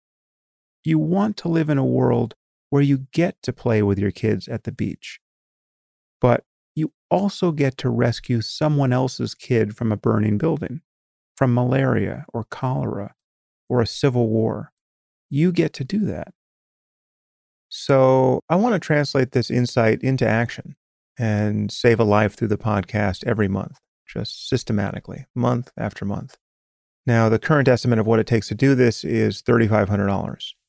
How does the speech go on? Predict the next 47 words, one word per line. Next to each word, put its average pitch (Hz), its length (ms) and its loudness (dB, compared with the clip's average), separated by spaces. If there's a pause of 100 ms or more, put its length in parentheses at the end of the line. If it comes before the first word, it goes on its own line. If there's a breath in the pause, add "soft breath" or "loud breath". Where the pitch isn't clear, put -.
So 110 460 -2
each - 280 -2
month, 110 340 0 (520)
the 120 60 0
first 131 520 0
thirty-five 120 400 4
hundred 113 200 4
dollars 107 340 2
that 110 100 -4
comes 110 220 0
into 104 120 0
the 104 80 0
podcast 98 760 -2 (240)
will 113 240 4
go 113 420 6
directly 120 480 4
to 120 220 0
the 107 260 2 (320)
number 123 300 4
one 113 220 4
rated 104 260 4
charity 104 420 4
at 98 140 -2
give 107 220 2
well 98 380 0
dot 98 200 0
org. 85 340 -6 (420)
And 127 80 2
this 127 120 2
is 120 80 -4
currently 120 340 4
the 104 120 4
Against 101 360 2
Malaria 98 460 2
Foundation, 90 640 -6 (100)
which - 320 -4
distributes 113 560 0
the 101 80 -6
bed 107 240 2
nets 98 360 -2
that - 100 -8
Will 98 220 0
and 98 100 -2
I 92 100 -4
were 98 100 -6
talking 101 320 -4
about. 104 280 -6